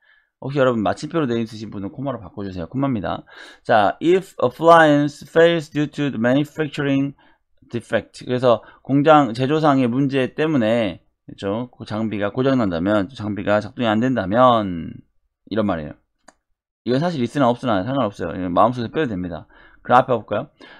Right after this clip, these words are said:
자, one, 예, 자, 그, 그, 여-, 여러분 여기 그 콤마, 콤마 신경 쓰지 마시고, one year warranty는 promise, 약속한다. 뭐를? That, 이하를요. 그 다음에 kitchen crate는, 그렇죠?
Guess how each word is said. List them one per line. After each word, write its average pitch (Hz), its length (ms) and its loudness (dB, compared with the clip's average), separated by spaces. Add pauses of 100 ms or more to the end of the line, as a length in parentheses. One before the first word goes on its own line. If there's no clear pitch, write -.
(100)
자, 104 80 4
one, 123 320 6
예, 113 120 0
자, 113 240 0
그, 135 400 0
그, 123 120 2
여-, 120 220 4
여러분 117 240 2
여기 104 260 0
그 107 180 -6
콤마, 160 260 -2
콤마 127 180 -2
신경 147 140 -2
쓰지 127 120 -12
마시고, 98 560 -6 (260)
one 151 720 4
year 131 200 2
warranty는 120 560 2
promise, 131 440 -2
약속한다. 107 500 -2
뭐를? 98 420 2 (360)
That, - 400 0 (420)
이하를요. 110 560 2
그 120 80 -6
다음에 92 220 -2
kitchen 180 420 -6
crate는, 123 840 0 (260)
그렇죠? 135 220 -12